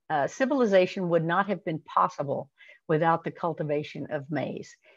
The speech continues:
and a method of turning it into a digestible form. So they, what the people would do is they would soak the corn, uh, especially the teosinte, which is the, the, uh, very early corn,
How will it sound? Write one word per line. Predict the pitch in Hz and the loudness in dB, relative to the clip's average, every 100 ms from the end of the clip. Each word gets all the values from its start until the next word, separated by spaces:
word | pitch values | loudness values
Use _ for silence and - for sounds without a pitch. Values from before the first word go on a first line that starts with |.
| _ | _
and | 170 160 | -2 0
a | |
method | 160 185 202 202 180 | 2 2 2 2 0
of | - - | -2 -2
turning | - 170 170 | -2 -2 0
it | 165 | 0
into | 151 151 - | 0 -2 -2
a | 156 | -2
digestible | 147 147 143 147 147 156 143 | 0 0 2 0 0 -6 -8
form. | 139 233 175 139 - _ _ _ _ _ _ - - - _ | -2 2 2 0 -6 _ _ _ _ _ _ -20 -20 -20 _
So | - 202 | 4 8
they, | 180 196 190 | 10 8 6
what | 127 202 185 | 2 2 2
the | 185 | 0
people | 302 330 233 | 2 4 6
would | 185 | 6
do | 185 180 | 6 6
is | 180 | 4
they | 190 180 | 2 0
would | 175 170 | 0 -2
soak | - 220 277 - 214 | 4 6 6 4 -4
the | 185 | -4
corn, | - 180 160 190 320 - - | 0 2 4 2 0 -4 -6
uh, | 180 175 175 - | -2 0 -2 -4
especially | 165 - - 302 294 269 208 | -6 -8 0 0 4 4 6
the | 180 | 4
teosinte, | - 202 180 175 220 220 165 156 | 4 4 4 2 -2 2 2 2
which | 160 - | 0 -2
is | 165 - | -4 -4
the, | 165 156 147 - | -2 0 -2 -6
the, | 165 156 156 - _ _ | -4 -2 -4 -8 _ _
uh, | 151 143 | -6 -4
very | 151 180 - | 0 0 4
early | 196 202 160 | 4 6 4
corn, | - 156 | 0 -2